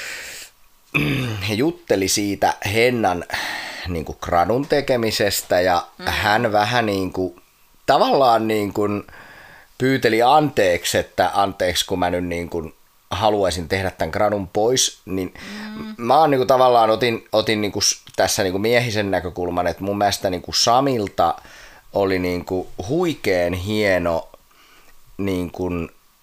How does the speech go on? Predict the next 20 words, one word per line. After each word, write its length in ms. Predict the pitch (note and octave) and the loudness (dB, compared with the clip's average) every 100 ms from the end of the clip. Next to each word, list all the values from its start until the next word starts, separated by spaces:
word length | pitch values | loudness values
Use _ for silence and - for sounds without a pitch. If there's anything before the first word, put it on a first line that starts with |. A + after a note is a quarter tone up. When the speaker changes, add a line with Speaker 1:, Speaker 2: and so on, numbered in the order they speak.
| _ _ - | _ _ -2
Speaker 1:
oikein 320 | G#2 A#2 G#2 | 0 2 0
miehen 580 | A2 C3+ B2 G2+ F2 E2 | 0 2 2 2 -2 -2
teko 300 | G#2+ G#2 F#2+ | 0 0 0
mun 220 | F2 G2+ | -2 -2
mielestä 400 | G2 F2+ F2 - | 0 0 0 -2
osoittaa 720 | F2 B2 B2+ C3+ - - E2 D#2 | 0 2 2 0 -2 -2 0 0
se 160 | - | -2
tuki 440 | - B2 C3+ - F2+ | -4 -6 -4 -4 -6
niinku 340 | D#2 D2+ D#2+ | -4 -6 -6
sille 360 | - E2 E2 F2 | -4 -4 -4 -2
Hennan 400 | G#2 G2+ E2+ D#2 | -2 -2 -4 -4
gradun 420 | F#2+ G#2 G#2 F2+ | 0 0 0 -2
teolle, 500 | D#2 D2 C#2+ C#2+ C#2+ | -4 -2 -4 -4 -6
että 200 | D2 - | -6 -6
hei, 500 | F2 A#2+ A2+ F2 D2+ - - - - - - - _ - | -2 0 0 -2 -6 -14 -20 -20 -20 -20 -20 -20 _ -12
että, 420 | D#2+ - - D#2+ - - - | -10 -6 -4 -4 -4 -16 -8
että 220 | E2 D#2+ F#2 | -6 -6 -2
Henna, 280 | G2 F#2 | -2 0
hei, 300 | E2+ F2 F2 | 0 0 0
että, 320 | D#2+ - D#2+ | -2 -2 -4